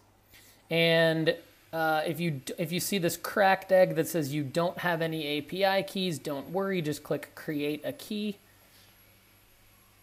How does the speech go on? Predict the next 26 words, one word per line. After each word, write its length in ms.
And 80
it's 100
gonna 160
create 480
an 120
A 140
P 220
I 200
key 220
for 260
you. 180
You 200
are 120
going 360
to 280
copy 720
that 320
A 160
P 300
I 200
key, 460
head 260
back 240
over 260
to 160
your 460